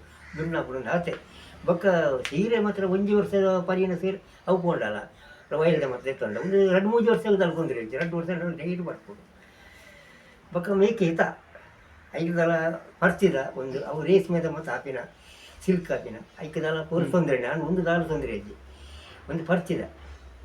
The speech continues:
ಅವು ಐ-, ಪರ್ಸ್, ಎಟ್ಟೆ ಪರ್ಸಿದ್ರೆ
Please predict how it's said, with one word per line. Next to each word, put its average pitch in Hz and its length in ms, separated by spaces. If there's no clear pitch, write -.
ಅವು 135 200
ಐ-, 151 160
ಪರ್ಸ್, 143 220
ಎಟ್ಟೆ 147 180
ಪರ್ಸಿದ್ರೆ 160 420